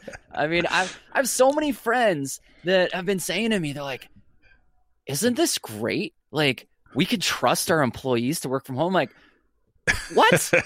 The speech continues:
Speaker 2: We've been doing that for, are you kidding me? Of course. Like, you should allow your people to work remotely, work from home. This is crazy.
Speaker 1: Yeah.
Speaker 2: So that's a good thing. That's a positive, but that's not necessarily a security, uh, talking point. That's just life.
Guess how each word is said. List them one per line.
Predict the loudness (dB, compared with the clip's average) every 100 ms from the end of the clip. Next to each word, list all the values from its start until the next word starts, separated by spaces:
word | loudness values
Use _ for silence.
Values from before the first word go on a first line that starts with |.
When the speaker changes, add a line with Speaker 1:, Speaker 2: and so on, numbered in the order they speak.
| 2
Speaker 2:
We've | 2 4
been | 4
doing | 6 6
that | 6 4
for, | 2
are | 2 2
you | 0
kidding | 0 2 2 2
me? | -2
Of | -4
course. | -2 4 6 6
Like, | 2 0 -2 -2
you | 0
should | 4 4
allow | 4 4 4
your | 2
people | 0 -2 2
to | 4
work | 4 2
remotely, | 0 0 2 2
work | 2 0
from | -2 -4
home. | 0 2 2
This | -2 -8
is | -10
crazy. | -12 -6 -2 0 0 -2 -6 -8 -14 -20 -16 -14 -10
Speaker 1:
Yeah. | 0 4 4 4
Speaker 2:
So | 2
that's | 2
a | 2
good | 0
thing. | 0
That's | -4 -4
a |
positive, | 0 0 0 -6 -10
but | -4
that's | -2 0
not | 0 2
necessarily | 0 0 0 2
a | 0
security, | -2 -8 -2 0 0 -2 -8 -6
uh, | -4 -2 -2 -6 _ _ _ _
talking | -4 -4 -6 -12
point. | -8 -6 -4
That's | -6
just | -8 -12 _ _ _ _ _
life. | -2 -2 -4